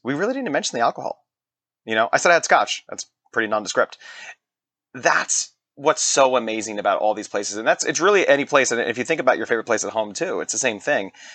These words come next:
You go there for the experience. You're not really going for the wine. We all have a, a drink in our hand right now. We're not ashamed.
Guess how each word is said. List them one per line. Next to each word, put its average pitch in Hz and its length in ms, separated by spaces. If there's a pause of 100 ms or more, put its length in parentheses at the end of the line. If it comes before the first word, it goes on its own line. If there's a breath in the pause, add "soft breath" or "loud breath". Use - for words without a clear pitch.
(160 loud breath)
You 165 160 (120)
go 120 200
there 202 180
for 202 140
the 120 140
experience. 120 580
You're 214 80
not 311 140
really 147 220
going 127 380
for 120 200
the 107 140
wine. 123 340 (240 soft breath)
We 165 100
all 190 120
have 165 120
a, 113 140 (100)
a 123 80
drink 113 260
in 110 40
our 107 100
hand 104 220
right 104 140
now. 107 160
We're 143 80
not 113 120
ashamed. 107 300